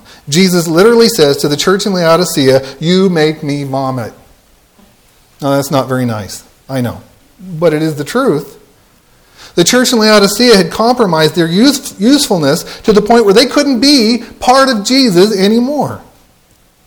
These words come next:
He was going to expel them from his body. This is so extreme. But it is absolutely essential that we get how serious this situation is. Now, see, this isn't even like the church in Pergamum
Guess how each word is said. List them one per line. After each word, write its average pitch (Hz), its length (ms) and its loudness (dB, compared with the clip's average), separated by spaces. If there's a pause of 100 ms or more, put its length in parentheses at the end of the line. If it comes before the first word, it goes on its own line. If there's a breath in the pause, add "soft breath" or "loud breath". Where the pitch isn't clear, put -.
(340)
He 180 120 0
was 175 100 2
going 175 220 0
to 160 100 2
expel 208 500 0
them 110 400 -8 (680)
from 135 220 -12
his 123 120 -8
body. 120 460 -8 (2000)
This 143 180 -8
is - 320 -10 (200)
so 185 180 2
extreme. 113 560 -6 (540 loud breath)
But 160 160 2
it 160 80 -2
is 156 180 -2
absolutely 196 760 0
essential 139 500 0
that 151 120 2
we 156 160 -2
get 165 380 -2
how 143 260 -6
serious 139 720 -4 (220 loud breath)
this 143 240 -4
situation 156 600 0
is. - 460 -4
Now, 135 80 -2
see, 160 180 -2
this 226 220 0
isn't 226 180 -4
even 202 200 -2
like 185 240 -2
the 170 40 -6
church 170 280 -6
in 147 100 -6
Pergamum 127 540 -4